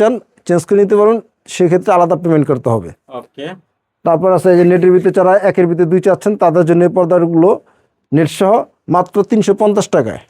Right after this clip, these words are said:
Speaker 2: তিনশো পঞ্চাশ টাকা।
Speaker 1: কমপ্লিট পর্দা দেখেন, এই যে একটা ডিজাইন ভিতরে আছে রোজ, মাত্র তিনশো পঞ্চাশ টাকায়।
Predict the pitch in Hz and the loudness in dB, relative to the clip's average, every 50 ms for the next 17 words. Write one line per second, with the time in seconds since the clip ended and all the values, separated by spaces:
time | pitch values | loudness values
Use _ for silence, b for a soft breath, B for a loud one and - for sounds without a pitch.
0 | - 175 175 160 - 175 160 165 160 156 147 156 143 - 185 185 160 156 170 151 | -18 -16 -16 -14 -12 -12 -12 -10 -12 -12 -12 -8 -4 -2 0 0 0 0 -2 -2
1 | 135 - 160 151 135 127 127 120 123 120 - 120 123 - - 180 170 180 180 170 | -2 0 -2 -2 0 0 -2 -2 -2 -4 -4 -6 -8 -4 0 2 2 2 2 2
2 | - 170 160 160 160 160 160 156 160 160 156 - 175 151 160 151 156 160 175 165 | 0 0 0 2 2 2 4 2 2 0 0 0 0 0 0 0 0 0 -2 -4
3 | - - _ _ _ _ _ _ _ _ _ _ - 175 175 180 214 208 175 - | -6 -14 _ _ _ _ _ _ _ _ _ _ -4 -2 -2 0 0 0 0 0
4 | 202 175 147 170 - - 190 185 175 170 - - 156 131 107 95 82 | 0 0 0 0 -2 -2 -2 -2 -2 -6 -4 -2 -2 -2 -2 -4 -10